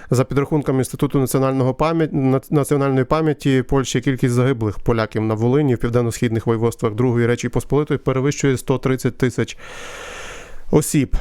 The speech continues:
Е, цифра доволі часто останнім часом змінюється. Я читав, е, різні дані, е,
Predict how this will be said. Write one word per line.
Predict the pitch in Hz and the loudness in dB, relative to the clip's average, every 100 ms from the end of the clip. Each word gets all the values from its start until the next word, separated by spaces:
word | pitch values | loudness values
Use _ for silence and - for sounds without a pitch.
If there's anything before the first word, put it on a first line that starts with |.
| - | 0
Е, | 156 131 131 - - | 0 2 0 -4 -14
цифра | - 185 220 - 180 160 - - 147 143 135 127 | -4 0 0 0 0 0 -2 -4 -2 -2 0 0
доволі | 127 143 156 180 170 165 156 - - - - | 2 2 4 4 4 4 2 -2 -12 -14 -4
часто | - 156 165 - 156 147 143 - - - | 0 2 0 -2 0 2 0 -2 -14 -8
останнім | - - 151 160 156 143 | -4 0 2 4 2 2
часом | - 143 131 139 135 | 2 0 0 0 2
змінюється. | 147 156 127 104 - 110 | 4 4 4 2 0 2
Я | 123 160 165 | 2 2 0
читав, | 147 - 147 143 - | -2 0 0 0 -2
е, | 143 131 | 0 2
різні | 131 156 135 123 | 2 2 2 2
дані, | 147 175 165 143 | 2 2 2 2
е, | 131 123 117 | 2 2 0